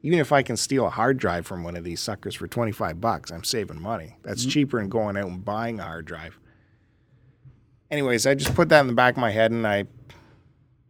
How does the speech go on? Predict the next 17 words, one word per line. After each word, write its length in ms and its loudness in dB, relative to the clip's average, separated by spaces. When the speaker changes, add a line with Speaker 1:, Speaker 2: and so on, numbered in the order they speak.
Speaker 1:
went 260 2
on 140 6
my 200 2
way, 300 0
went 240 -4
back 240 2
home 300 -6
to 80 -6
think 240 -6
about 260 -4
it, 140 -8
think 160 -4
about 180 -2
my 120 -8
strategies. 880 0
And, 440 4
uh, 400 8